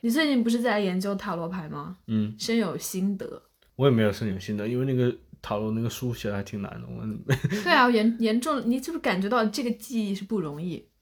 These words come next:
Speaker 1: 而且你要融会贯通地学习。
Speaker 2: 就是，就是搞玄学的那些人，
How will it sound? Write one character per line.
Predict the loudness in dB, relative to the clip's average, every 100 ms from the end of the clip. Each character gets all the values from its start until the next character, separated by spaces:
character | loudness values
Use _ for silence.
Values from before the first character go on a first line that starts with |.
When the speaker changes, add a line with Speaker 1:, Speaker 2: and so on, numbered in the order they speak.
| _ -20 -20 -16 0
Speaker 1:
而 | 4
且 | 6
你 | 6
要 | 6
融 | 6 4 6
会 | 4
贯 | 4 4 4
通 | 2 0
地 | 8
学 | 8 8
习。 | 2 0 6
Speaker 2:
就 | 8
是， | 10
就 |
是 | 8 4 0 -6 -2
搞 | 0 2
玄 | 4 2 4
学 | 4
的 | 4
那 | 4 2
些 | 0
人， | -2 -6 -10